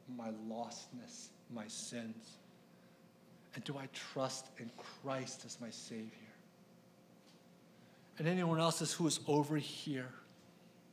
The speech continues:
whether we see it through the morality of, of the United States of America or from whatever Asian culture you have, no matter how good of a person here, do you still look at them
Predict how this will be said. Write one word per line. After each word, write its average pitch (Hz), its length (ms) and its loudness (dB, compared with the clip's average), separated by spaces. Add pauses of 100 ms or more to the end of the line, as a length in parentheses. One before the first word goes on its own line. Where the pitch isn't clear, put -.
(1200)
whether 175 320 12
we 151 140 8
see 170 380 2
it 160 120 4 (320)
through 170 100 6
the 165 80 6
morality 147 760 8
of, 135 280 2 (300)
of 123 140 2
the 135 80 2
United 143 400 6
States 143 320 4
of 147 80 6
America 131 520 6
or 127 200 4
from - 160 -4
whatever 156 340 8
Asian 143 300 4
culture - 360 0
you 131 220 -2 (100)
have, 131 320 2 (280)
no 165 60 4
matter 185 180 8
how 165 280 4 (120)
good 170 180 10
of 156 100 8
a 156 60 8
person 147 400 4
here, 151 80 2 (240)
do 190 80 2
you 180 60 6
still 185 280 6
look 170 360 8
at 151 160 4
them 147 100 6